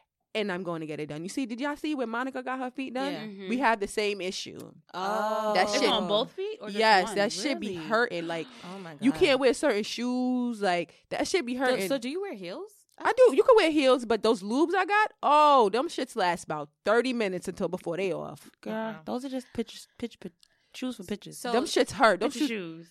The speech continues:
Speaker 1: Kristen Louboutin, I don't know what the fuck you was thinking when you made
Speaker 2: He
Speaker 1: those
Speaker 2: said
Speaker 1: so
Speaker 2: it wasn't,
Speaker 3: It
Speaker 2: uh,
Speaker 3: wasn't
Speaker 2: wasn't
Speaker 3: made
Speaker 2: meant
Speaker 3: for
Speaker 2: for
Speaker 3: walking.
Speaker 2: comfortability.
Speaker 3: Yeah.
Speaker 2: He said it was meant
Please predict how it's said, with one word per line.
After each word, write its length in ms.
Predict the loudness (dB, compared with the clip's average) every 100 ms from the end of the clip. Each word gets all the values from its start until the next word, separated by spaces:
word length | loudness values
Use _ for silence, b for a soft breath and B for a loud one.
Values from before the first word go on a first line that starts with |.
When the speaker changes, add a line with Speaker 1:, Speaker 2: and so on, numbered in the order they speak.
| _ -6
Speaker 1:
Kristen 340 | -6 -4 -6
Louboutin, 260 | -6 -8 -6
I 20 | -6
don't 120 | -6
know 60 |
what 80 | -10
the 80 | -14
fuck 280 | -10 -10 -10
you 80 | -20
was 120 | -14
thinking 240 | -14 -12
when 100 | -10
you 80 | -10
made 160 | -10 -10
Speaker 2:
He 60 |
Speaker 1:
those 100 | -6
Speaker 2:
said 100 | -4
Speaker 1:
so 60 | -4
Speaker 2:
it 120 | -4
wasn't, 480 | -4 -4 -8 -12 -12
Speaker 3:
It 60 | -8
Speaker 2:
uh, 20 |
Speaker 3:
wasn't 260 | -4 -2 0
Speaker 2:
wasn't 180 | 0 0
Speaker 3:
made 100 | -2
Speaker 2:
meant 280 | -2 -4 -6
Speaker 3:
for 180 | -6 -4
Speaker 2:
for 60 |
Speaker 3:
walking. 360 | -6 -8 -8 -6
Speaker 2:
comfortability. 720 | -6 -6 -12 -12 -12 -12 -10
Speaker 3:
Yeah. 200 | -8 -6
Speaker 2:
He 60 | -6
said 140 | -6 -6
it 120 | -8
was 200 | -12 -14
meant 260 | -14 -14